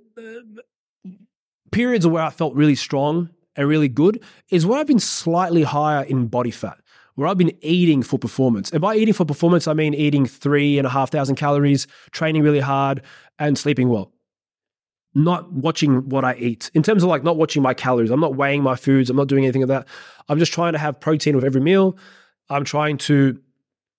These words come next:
if I have a big day of training, I'll have some, like, quick sugars. I'll have, like, you know, peanut butter and, and jam on toast, or bananas, what is it, Nutella, banana, and honey sandwich.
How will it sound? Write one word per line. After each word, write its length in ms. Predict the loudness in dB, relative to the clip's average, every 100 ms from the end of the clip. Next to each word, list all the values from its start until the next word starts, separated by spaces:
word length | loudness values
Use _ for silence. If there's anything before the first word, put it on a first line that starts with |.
| _ _
if 80 | -2
I 60 |
have 100 | 0
a 60 | 0
big 160 | -2 -2
day 120 | -2
of 80 | -2
training, 380 | -2 0 2 2
I'll 120 | 2
have 260 | 0 -2
some, 140 | -2 0
like, 160 | -2
quick 180 | -2 -4
sugars. 360 | 0 2 4 2
I'll 100 | 0
have, 220 | -2 -4
like, 180 | -6 -8 _ _
you 100 | -4
know, 80 | -4
peanut 320 | 0 0 2
butter 240 | 0 0 2
and, 240 | 2 0 -2 -20 -20 _ -2
and 160 | -2
jam 320 | 0 -2 0
on 160 | 0 0
toast, 540 | -2 0 0 -2 -10 -16 _ _ _ _
or 560 | 0 2 2 2 0 -4
bananas, 1000 | -4 -2 0 0 2 4 2 0 -8 -16 _ _ _ _ _ _ _ _ _ _ _ _
what 160 | -4 -2
is 80 | 0
it, 160 | -2 -6 -6
Nutella, 400 | -4 -2 0 0
banana, 640 | 0 0 0 0 -2 -4 -10 _ _ _ _ _ _ _ _ _
and 100 | -4
honey 280 | -2 0 0
sandwich. 640 | 0 0 2 2 0 -6